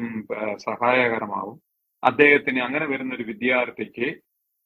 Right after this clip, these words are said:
അല്ലെങ്കിൽ വിദ്യാർത്ഥിനിക്ക് ഓസ്ട്രേലിയയിൽ താൽക്കാലികമായിട്ടുള്ള ഒരു മൈഗ്രേഷൻ എത്രമാത്രം സാധ്യതയുണ്ട്, അത് കഴിഞ്ഞ് ഒരു പെർമനന്റ് മൈഗ്രേഷൻ, സ്ഥിരം മൈ-, സ്ഥിരമായിട്ട് താമസാവകാശം ലഭിക്കുന്നതിനുള്ള സാധ്യത എത്രയുണ്ട് എന്നതിനെ കുറിച്ച്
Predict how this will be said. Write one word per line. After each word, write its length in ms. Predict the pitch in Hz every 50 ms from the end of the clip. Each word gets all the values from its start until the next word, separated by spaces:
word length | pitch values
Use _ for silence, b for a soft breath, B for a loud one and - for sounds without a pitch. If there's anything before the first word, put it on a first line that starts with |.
| - 131
അല്ലെങ്കിൽ 320 | 131 127 127 131 123 127
വിദ്യാർത്ഥിനിക്ക് 800 | 120 120 110 127 127 131 131 127 - - 110 107 104 - 135 135 - -
ഓസ്ട്രേലിയയിൽ 640 | 117 123 135 139 - - 160 147 139 135 135 135 123 - 135
താൽക്കാലികമായിട്ടുള്ള 1040 | 123 131 135 131 - - 147 147 143 143 139 135 127 123 123 123 117 - 127 120 120
ഒരു 80 | 117
മൈഗ്രേഷൻ 560 | 117 113 113 113 110 110 120 117 - - 117
എത്രമാത്രം 540 | 110 - - 120 117 117 113 107 - 113 107
സാധ്യതയുണ്ട്, 720 | 95 - 113 113 107 98 110 101 101 101 98 98 - - - - _ -
അത് 180 | 135 127 135
കഴിഞ്ഞ് 320 | 135 135 131 127 127 127 123
ഒരു 100 | 123 127
പെർമനന്റ് 560 | - - 127 127 131 147 160 156 151 139 127
മൈഗ്രേഷൻ, 520 | 117 113 110 95 90 107 110 - - 110 107
സ്ഥിരം 380 | - _ - 143 139 160 170
മൈ-, 260 | 156 127 120 127 139 123
സ്ഥിരമായിട്ട് 720 | - - 131 123 139 143 139 131 127 120 - 131 - - - - - -
താമസാവകാശം 680 | 117 117 117 117 - - 120 113 117 113 - - 113 107
ലഭിക്കുന്നതിനുള്ള 640 | 107 107 107 - - 117 113 113 110 107 107 113
സാധ്യത 480 | - - 110 110 110 104 110 110 107 104 101 117 - - - 107
എത്രയുണ്ട് 460 | - - - 113 110 104 98 98 - 110 113 B B B B B B B B - 127 135
എന്നതിനെ 460 | 139 147 156 156 156 156 151 147 143
കുറിച്ച് 460 | 143 - 131 131 127 - - 127